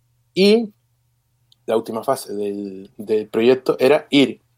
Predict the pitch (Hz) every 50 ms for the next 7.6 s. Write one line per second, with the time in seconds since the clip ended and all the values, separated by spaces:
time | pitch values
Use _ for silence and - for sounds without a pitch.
0 | _ _ - - 95 98 123 - - 127 120 147 135 - 143 139 143 - 156 170
1 | - - - 127 123 117 117 117 113 123 127 127 123 - - 120 - - 107 107
2 | 104 - 95 135 117 131 139 113 - 101 107 113 120 139 - 285 285 - _ _
3 | - - _ _ _ _ _ _ _ _ _ _ - 113 123 127 110 - - _
4 | _ _ _ _ _ _ _ _ _ - 113 101 101 110 117 - - 131 120 113
5 | 98 95 110 113 110 - _ _ _ _ _ _ _ _ _ _ _ _ - -
6 | - - - 101 110 110 - - - 117 120 147 - _ _ _ _ _ - 101
7 | 98 - - 104 - - 104 107 101 98 - -